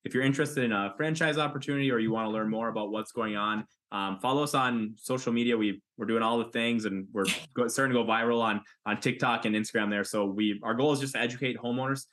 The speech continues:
help them, uh, be more prepared and, and ready to take care of their home there. So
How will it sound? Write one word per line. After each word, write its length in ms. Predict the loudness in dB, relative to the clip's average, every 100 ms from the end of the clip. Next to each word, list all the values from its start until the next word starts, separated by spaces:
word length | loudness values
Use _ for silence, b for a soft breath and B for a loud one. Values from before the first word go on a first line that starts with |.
| _ -4
help 160 | -2
them, 160 | 2 2
uh, 220 | 2 0
be 120 | 0
more 180 | 0 0
prepared 400 | -2 -2 0 0
and, 200 | 0 -4
and 160 | -6 -2
ready 180 | -2 -2
to 60 |
take 160 | -6 -6
care 140 | -4
of 40 | -2
their 120 | -2
home 180 | 0 0
there. 160 | -2
So 240 | 0 -2